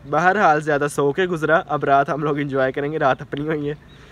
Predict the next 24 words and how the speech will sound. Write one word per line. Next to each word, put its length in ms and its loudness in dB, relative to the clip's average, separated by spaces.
तो 500 -4
आप 200 2
लोगों 180 -2
को 180 -2
मेरी 180 -2
तरफ 220 -2
से 420 0
बहुत, 280 0
बहुत 260 0
ज़्यादा 320 2
ईद 140 -2
मुबारक। 460 -2
तो 220 0
जल्द 220 0
मुलाकात 480 2
होगी 180 -2
अब 140 2
आप 160 4
लोगों 200 -2
से 200 -2
पेशावर 500 -2
वाले 220 2
vlog 340 0
में। 180 -4